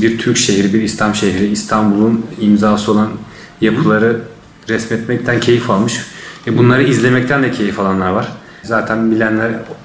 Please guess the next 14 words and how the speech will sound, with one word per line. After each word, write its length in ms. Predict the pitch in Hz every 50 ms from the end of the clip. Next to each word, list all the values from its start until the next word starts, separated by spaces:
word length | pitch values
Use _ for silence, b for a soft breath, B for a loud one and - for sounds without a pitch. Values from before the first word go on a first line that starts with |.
| - - - - -
evlerine 400 | 110 104 98 101 107 104 107 107
yer 280 | 107 107 104 107 104 107
veriyor 220 | 110 104 104 92 90
bunlara. 300 | 92 92 92 101 120 120 B B B B B B B B -
İşte 160 | - 123 113
bilindikçe, 600 | 113 123 123 139 143 143 156 160 156 - 139 139
farkında 500 | 139 - - 123 113 117 - 131 127 127
oldukça 400 | 131 127 127 131 123 - 147 123
daha 140 | 123 131 127
çok 180 | 123 - 135 120
yer 220 | 127 127 127 120
bulacak 300 | 120 120 120 139 135 -
diye 100 | 113 107
umuyorum. 280 | 101 95 92 90 87